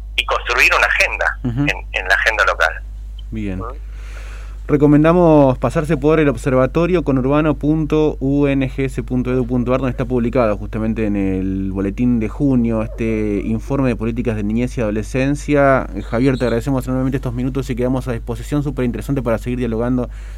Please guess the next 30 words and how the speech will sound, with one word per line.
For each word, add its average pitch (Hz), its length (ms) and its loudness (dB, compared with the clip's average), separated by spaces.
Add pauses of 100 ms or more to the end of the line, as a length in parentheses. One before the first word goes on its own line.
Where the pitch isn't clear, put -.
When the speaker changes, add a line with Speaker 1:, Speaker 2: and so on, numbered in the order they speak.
Speaker 2:
en 117 80 -4
otra 120 160 0
oportunidad 117 480 0
sobre 104 840 -2
estos 113 220 -4
datos 120 260 -2
que 113 140 -6
han 113 300 -2
ido 117 240 -2
recogiendo 139 680 -2 (240)
y 110 100 -6
cómo 131 140 0
esto 135 140 -2
se 123 100 -2
traduce 139 420 2
o 120 100 2
no 135 120 2
muchas 131 220 -2
veces 120 300 -4
en 117 180 -2
la 113 60 -2
garantía 104 360 -2
de 110 60 0
derechos 113 280 -2
para 92 140 -8
las 98 160 -6
infancias 110 480 -6
en 98 60 -4
nuestra 98 260 -4
región. 90 420 -8